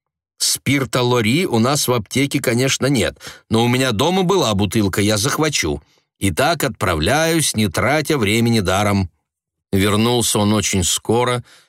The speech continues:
и, продолжая забавлять Славчика сказками и прибаутками, поставил ему банки, после чего, освидетельствовав маленькую Сонечку, объяснил, в каких дозах следует ей давать витамины и рыбий жир.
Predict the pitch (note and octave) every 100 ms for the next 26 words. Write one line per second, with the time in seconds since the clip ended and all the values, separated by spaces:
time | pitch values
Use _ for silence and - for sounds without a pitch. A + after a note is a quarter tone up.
0 | - G#2 G#2 G2+ G#2+ G2+ F#2+ A#2+ G#2+ E2+
1 | F#2+ G2 G#2+ G#2 - F#2+ G#2+ A2+ - G2
2 | - F#2 - G#2+ G#2+ - G2 F#2 F2+ F2+
3 | E2+ E2 G#2 A#2+ - A2 G#2+ - - _
4 | G2 F#2+ - C3+ A#2+ G2+ G2+ F2+ D2 F#2+
5 | B2+ C#3+ - C3 - _ _ _ C3 -
6 | D#3 D3 D3+ E3 E3+ C#3+ A#2 A#2 B2+ C#3+
7 | B2+ - A#2 A#2 A#2 - B2 A#2 A2 G2+
8 | G#2 G2 - D3 D3+ C#3+ - - C#3 -
9 | - _ G2+ A2+ A#2 C#3 - E3+ F#3+ D3
10 | C3 A#2 E3+ C3 D#2+ A#2+ E3 C3+ D3 -
11 | - C3 D3 C#3 A#2+ B2 A#2+ A2 A#2 A#2+
12 | - G2+ F#2 E2+ F#2+ E3 E3+ E3+ - G2+
13 | F#2+ G2+ G2 E2 D#2 C#2 C2+